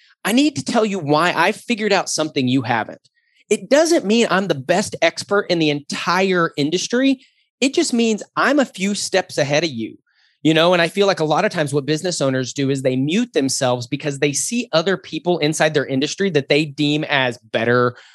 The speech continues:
or more qualified. And they think, "Oh,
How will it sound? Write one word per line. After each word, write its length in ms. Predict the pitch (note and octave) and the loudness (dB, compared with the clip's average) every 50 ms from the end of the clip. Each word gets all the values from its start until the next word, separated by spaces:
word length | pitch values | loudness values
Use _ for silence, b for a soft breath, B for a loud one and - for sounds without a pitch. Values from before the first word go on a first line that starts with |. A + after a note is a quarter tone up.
| B B B B | B B B B
or 320 | D3+ C#3+ C3+ C3 C3 B2+ | -2 0 2 2 2 2
more 240 | C3 C3 C3+ C#3+ C#3 | 2 2 2 0 0
qualified. 600 | - - - B2+ B2 C3 C3 B2 - D3 C#3 C3+ | -2 0 0 2 2 2 0 0 -2 0 0 0
And 60 | C#3+ | 0
they 80 | C#3 C3 | -2 -4
think, 280 | B2 D3 C3+ C3+ - _ - | -4 -6 -8 -8 -10 _ -4
"Oh, 480 | - F3+ F3+ F3 E3+ D#3+ D3+ D#3 - | -2 0 0 0 2 2 0 0 -2